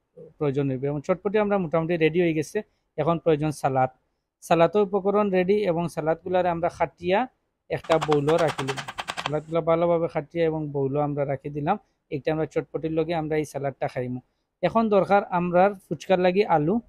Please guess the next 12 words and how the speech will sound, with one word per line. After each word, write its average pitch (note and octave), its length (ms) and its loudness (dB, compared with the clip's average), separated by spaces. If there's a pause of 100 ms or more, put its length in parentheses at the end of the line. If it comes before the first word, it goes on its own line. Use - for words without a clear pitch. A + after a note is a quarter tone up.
(180)
এই D#3 140 0
আলুগুলা E3+ 380 0
ভালোভাবে E3+ 720 2
আমরা D#3 260 0
মিহি D#3+ 260 -2
করিয়া E3+ 320 2 (460)
রাখি D#3 220 0
দিমু। D#3+ 240 -2
এখন F#3+ 260 -2
দরকার E3+ 260 2
ফুচকার G3 480 0
চিপসগুলা F3+ 600 2